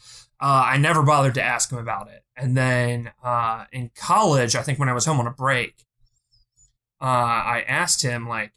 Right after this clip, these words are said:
"Hey, that flag, what's that mean?" And, like, when you're in high school, you know, you maybe don't wanna, like, ask your dad what something means. You know? I, I just took it as this, you know, kinda courageous saying. And he was like, "Oh, well, that's from the, you know, the, the War of eighteen twelve. There was Captain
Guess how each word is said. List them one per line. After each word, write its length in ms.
"Hey, 320
that 240
flag, 640
what's 200
that 300
mean?" 500
And, 140
like, 160
when 100
you're 120
in 80
high 140
school, 240
you 120
know, 120
you 120
maybe 220
don't 160
wanna, 220
like, 220
ask 380
your 120
dad 500
what 180
something 340
means. 400
You 100
know? 760
I, 300
I 20
just 180
took 140
it 60
as 160
this, 280
you 80
know, 140
kinda 200
courageous 600
saying. 480
And 260
he 80
was 120
like, 220
"Oh, 320
well, 160
that's 240
from 460
the, 60
you 120
know, 220
the, 300
the 80
War 120
of 80
eighteen 260
twelve. 720
There 140
was 140
Captain 500